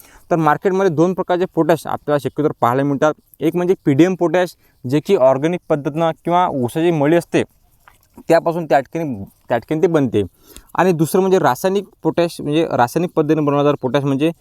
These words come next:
म्युरेट ऑफ पोटॅश. तर या दोनमध्ये फरक काय आहे, तर यामध्ये खूप सारा फरक आपल्याला या दोन पोटॅशमध्ये पाहायला मिळते.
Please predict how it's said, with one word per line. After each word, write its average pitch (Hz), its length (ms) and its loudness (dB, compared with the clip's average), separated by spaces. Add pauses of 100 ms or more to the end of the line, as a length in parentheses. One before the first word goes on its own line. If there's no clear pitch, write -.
(260)
म्युरेट 160 340 4 (220)
ऑफ 156 160 0 (120)
पोटॅश. 113 360 -2 (240)
तर 165 80 0
या 180 60 2
दोनमध्ये 175 460 0 (140)
फरक 196 160 2 (100)
काय 180 120 2
आहे, 160 180 2 (320)
तर 175 100 2
यामध्ये 185 360 0
खूप - 240 -2
सारा 202 180 2 (120)
फरक 185 180 4 (260)
आपल्याला 151 420 0 (360)
या 143 160 2
दोन 151 280 0
पोटॅशमध्ये 160 540 -2 (100)
पाहायला 120 260 0
मिळते. 107 360 0